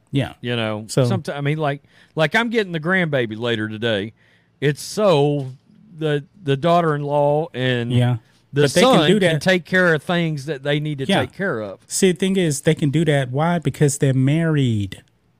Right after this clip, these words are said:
Speaker 1: They're married.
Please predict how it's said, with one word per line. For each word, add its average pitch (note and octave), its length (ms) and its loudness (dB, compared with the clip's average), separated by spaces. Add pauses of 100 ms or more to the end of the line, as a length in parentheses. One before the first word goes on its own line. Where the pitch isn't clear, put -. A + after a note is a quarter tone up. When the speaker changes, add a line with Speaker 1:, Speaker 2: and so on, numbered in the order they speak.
(1400)
Speaker 1:
They're C3 160 4
married. C3+ 800 0